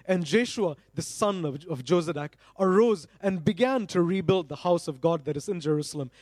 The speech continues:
And the prophets of God were with them, supporting them. The same guys who started,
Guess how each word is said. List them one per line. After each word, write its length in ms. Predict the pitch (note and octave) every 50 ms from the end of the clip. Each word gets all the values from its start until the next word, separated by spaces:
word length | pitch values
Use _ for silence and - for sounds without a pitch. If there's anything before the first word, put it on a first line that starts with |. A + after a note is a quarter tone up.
| - -
And 120 | - F3 E3
the 60 | E3
prophets 500 | - - G3 G3 - - A3+ - - F3
of 140 | D#3 - -
God 240 | F3 F3+ F#3 E3 - _ _
were 200 | - F#3+ G#3 G#3
with 340 | F#3 F3+ C#4 E4 - _ -
them, 200 | E3+ D3 D3 D3+
supporting 580 | - - F3 - - G3 F#3 E3+ - F#3+ F#3
them. 180 | D3+ C#3+ B2+ - _ _ _ _ _
The 140 | - -
same 580 | - - - - - A3 G#3+ G#3+ G#3+ G#3+ G#3+ G3+
guys 680 | F#3 F#3+ G3 G#3 F3+ C3 A#2+ B2 D3 D#3+ - - - _ _ _ _ _ _ _ _ _ _ _ _ _ _ _ _ _ _ _ _ _ _ _ _ _ _ _ _ _ _
who 140 | - - E3
started, 680 | - - - - F#3 E3 F3 E3+ - A3 C4 A#3+ -